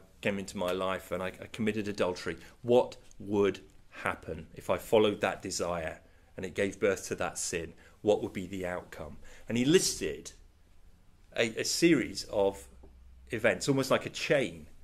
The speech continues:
reaction of what would happen. The, the impact it would, the devastating impact it would have on his wife, who he absolutely loves and cherishes. But the fact that h-,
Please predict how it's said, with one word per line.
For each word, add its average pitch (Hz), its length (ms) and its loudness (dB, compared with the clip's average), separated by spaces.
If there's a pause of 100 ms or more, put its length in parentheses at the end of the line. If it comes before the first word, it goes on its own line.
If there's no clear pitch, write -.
reaction 104 460 0
of 95 120 -8
what 107 180 2
would 98 120 -12
happen. - 420 -8 (840)
The, 110 240 2
the 120 200 2
impact 165 480 2
it 117 120 -2
would, 110 160 -2
the 107 60 -10
devastating 151 580 6
impact 113 420 -2
it 104 120 -6
would 107 140 -8
have 104 260 -2
on 98 160 -2
his 95 260 -10
wife, 117 460 0
who 110 180 -4 (340)
he 113 280 -4 (180)
absolutely 110 480 -2
loves 110 320 2
and 98 140 -6
cherishes. 104 680 -4 (280)
But 123 140 -4
the 139 60 -4
fact 147 280 6
that 131 340 -2
h-, 135 100 -10